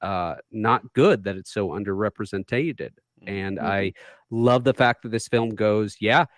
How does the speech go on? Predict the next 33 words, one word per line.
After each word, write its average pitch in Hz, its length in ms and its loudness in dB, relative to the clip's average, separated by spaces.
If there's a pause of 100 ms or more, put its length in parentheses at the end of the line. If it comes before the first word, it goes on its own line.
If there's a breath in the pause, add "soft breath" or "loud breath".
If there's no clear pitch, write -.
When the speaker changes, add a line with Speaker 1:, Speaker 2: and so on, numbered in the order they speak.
(240 soft breath)
Speaker 1:
just 123 220 0
'cause 139 200 0
you're 123 260 2
over 117 260 0
sixty-five 117 640 -2
doesn't 104 320 -2
mean 110 240 -6
your 107 100 -4
journey 107 320 -4
is 107 100 -6
over. 104 360 -2 (100)
You've 98 160 -14
still 107 300 -4
got 104 320 0 (240)
growing 107 440 -2
to 117 100 -8
do." 107 280 -2 (460 loud breath)
Jack 123 400 2
Nicholson 120 640 -4
really 113 500 0
comes 110 420 -4
to - 120 -6
a 104 40 -2
realization 104 1200 -4
at 80 180 -10
the 101 140 -4
end 98 140 -4
of 98 80 -6
this 101 180 -6
film 104 440 -4
that 95 240 -4 (760 soft breath)
it's - 460 -6
not 120 760 2